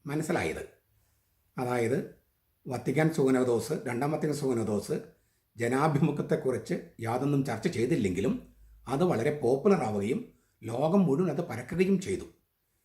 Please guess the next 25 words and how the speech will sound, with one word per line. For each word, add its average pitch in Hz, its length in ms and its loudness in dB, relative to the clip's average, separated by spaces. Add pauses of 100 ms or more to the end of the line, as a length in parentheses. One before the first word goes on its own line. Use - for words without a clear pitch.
(200)
എന്തുകൊണ്ട് 202 420 4
സംഭവിച്ചു 147 460 0
എന്നതിനെക്കുറിച്ച് 135 500 -2
ഞാൻ 156 180 -4
വ്യാഖ്യാനങ്ങൾ 165 520 -2
നൽകിയിരുന്നു. 107 460 -2 (680)
അത് 170 140 4
മുഴുവൻ 196 380 6
അങ്ങാണ്ട് 139 360 -2 (720)
കൺവിൻസിംഗ് 165 480 -2
ആയിട്ട് 160 440 -6
ആളുകൾക്ക് 160 500 -4 (280)
തോന്നിയിട്ടില്ല. 180 460 4 (760)
അങ്ങനെ 240 440 0 (500)
സഭ 170 220 4
പറയാത്ത 175 300 2
ഒരു 185 80 2
കാര്യം 165 300 2
എങ്ങനെയാണ് 156 340 0
എല്ലാ 143 220 0
പള്ളികളിലും 131 580 0
എല്ലാ 127 200 0
സഭകളിലും 156 600 0 (300)
സംഭവിച്ചതെന്നാണ് 117 840 -2
ചോദ്യം. 90 280 0